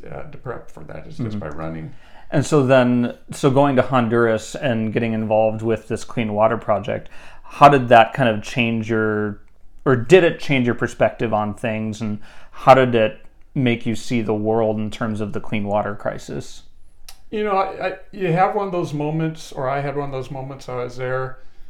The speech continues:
Speaker 1: where, you know, each hou-, household there has to provide, uh, one worker
Speaker 2: Mm-hmm.
Speaker 1: in order for them to, to have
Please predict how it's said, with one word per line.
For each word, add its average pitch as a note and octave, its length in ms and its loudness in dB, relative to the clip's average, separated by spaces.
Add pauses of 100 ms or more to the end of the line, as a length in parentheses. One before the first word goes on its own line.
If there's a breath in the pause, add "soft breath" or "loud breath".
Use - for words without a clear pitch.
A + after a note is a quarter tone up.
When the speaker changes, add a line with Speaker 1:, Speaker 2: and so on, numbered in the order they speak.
(320 soft breath)
Speaker 1:
where, C3+ 600 -2
you D3+ 80 -10
know, C3 180 -6
each C#3+ 220 -6
hou-, D3+ 300 -2
household D3 760 -4
there B2+ 340 -6
has C3 260 -6
to - 100 -10
provide, A#2+ 640 -6 (100)
uh, A#2 140 -8
one A#2+ 360 -8
worker - 480 -10 (220)
Speaker 2:
Mm-hmm. A2+ 300 -4
Speaker 1:
in C3+ 100 -8
order B2 300 -8
for A#2+ 180 -12
them A2 340 -8
to, - 100 -12 (140)
to B2+ 180 -10
have A2+ 320 -8